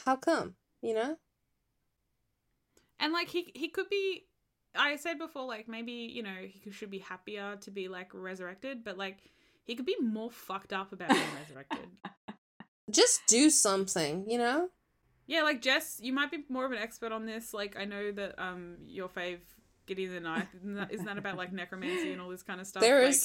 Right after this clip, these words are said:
Speaker 1: some stuff involved
Speaker 2: couldn't
Speaker 1: in
Speaker 2: he
Speaker 1: there.
Speaker 2: be a bit more, like, spooky?
Speaker 1: Couldn't he be
Speaker 2: Like,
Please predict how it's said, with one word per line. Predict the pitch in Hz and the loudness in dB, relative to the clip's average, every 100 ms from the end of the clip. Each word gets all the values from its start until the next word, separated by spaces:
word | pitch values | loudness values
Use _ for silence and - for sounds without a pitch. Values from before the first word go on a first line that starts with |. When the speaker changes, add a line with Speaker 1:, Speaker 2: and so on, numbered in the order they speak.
| 208 | 4
Speaker 1:
some | |
stuff | 214 208 202 214 | 4 6 4 4
involved | 190 175 277 | 4 6 6
Speaker 2:
couldn't | 359 | 6
Speaker 1:
in | 359 | 4
Speaker 2:
he | |
Speaker 1:
there. | 294 339 285 | 4 2 2
Speaker 2:
be | 302 | 0
a | |
bit | 240 | 0
more, | 240 240 247 254 254 233 | -2 0 -2 -2 0 0
like, | 214 214 - | 0 -2 -2
spooky? | - - 226 233 - 277 349 349 - | -10 -6 -4 -4 -2 -2 -2 -6 -8
Speaker 1:
Couldn't | - 320 | 4 8
he | |
be | 381 370 | 10 10
Speaker 2:
Like, | 247 | 8